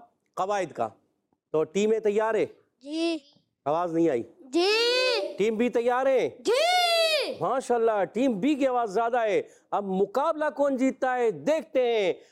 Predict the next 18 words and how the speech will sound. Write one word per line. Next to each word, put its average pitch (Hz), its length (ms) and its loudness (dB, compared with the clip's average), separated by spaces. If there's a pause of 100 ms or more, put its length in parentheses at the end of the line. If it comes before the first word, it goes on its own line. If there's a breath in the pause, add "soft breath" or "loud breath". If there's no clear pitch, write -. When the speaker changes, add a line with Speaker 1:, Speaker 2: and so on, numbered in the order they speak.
(120 loud breath)
Speaker 1:
پہلا 294 300 0
سوال 269 320 0
ہوگا 269 200 2
ٹیم 254 360 0
اے 285 160 0
سے۔ 226 360 2 (280 loud breath)
بتائیے 277 440 0
وما 254 480 0
کی 262 200 0
مد 240 420 -2
کون 262 220 0
سی 233 240 0
ہے؟ 226 200 2
کس 269 240 -4
کو 254 140 0
یاد 214 260 0
ہے؟ 180 400 2 (520 soft breath)
وما۔ 190 840 0